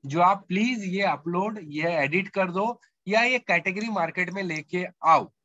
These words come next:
आप सिर्फ request भेज सकते हो, पर ये ऐड होगा, ये जीएम के ऊपर depend करता है fully। तो कैसे request भेजना है मैं वो आपको बता रहा हूँ। जैसे कि मैं पहला दोनों case बताता हूँ, एलईडी एसिड battery का है मान लीजिए मेरा।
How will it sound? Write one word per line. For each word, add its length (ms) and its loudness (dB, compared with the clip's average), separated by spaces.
आप 160 2
सिर्फ 300 -8
request 480 -2
भेज 160 -2
सकते 200 -20
हो, 120 -20
पर 120 6
ये 200 4
ऐड 520 4
होगा, 480 4
ये 180 -2
जीएम 320 -2
के 120 -8
ऊपर 240 -4
depend 360 -4
करता 240 -6
है 80 -2
fully। 300 -16
तो 80 -4
कैसे 320 2
request 360 -4
भेजना 240 -2
है 80 -2
मैं 160 -6
वो 140 -4
आपको 260 -10
बता 200 -14
रहा 100 -20
हूँ। 60 -20
जैसे 200 -2
कि 80 -6
मैं 140 -4
पहला 280 2
दोनों 320 2
case 240 -6
बताता 280 -12
हूँ, 80 -20
एलईडी 320 0
एसिड 260 -2
battery 300 -4
का 120 -6
है 120 -6
मान 160 -6
लीजिए 220 -10
मेरा। 180 -8